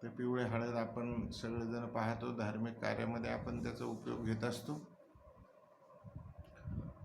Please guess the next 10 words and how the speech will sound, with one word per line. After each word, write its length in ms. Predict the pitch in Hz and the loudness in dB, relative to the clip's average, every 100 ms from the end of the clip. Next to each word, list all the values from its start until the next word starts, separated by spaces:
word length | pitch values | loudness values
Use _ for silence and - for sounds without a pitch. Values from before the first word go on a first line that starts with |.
| - | 4
नारंगी 540 | 123 127 135 143 143 | 8 10 10 10 8
जी 120 | 143 | 10
हळद 420 | 139 120 127 127 | 8 8 8 8
आहे 280 | 123 123 135 139 | 8 8 6 2
ती 640 | - - - 131 131 135 - | -4 -8 -2 2 2 2 2
मंगळाच्यासाठी, 1200 | 123 123 127 127 131 135 131 139 117 127 107 113 | 6 6 6 6 10 10 8 4 2 0 2 2
मंगळ 440 | 107 117 120 123 | 4 4 4 4
ग्रह 320 | 123 117 113 | 4 4 4
जो 200 | 113 117 | 4 4
आहे 240 | 110 95 | 4 4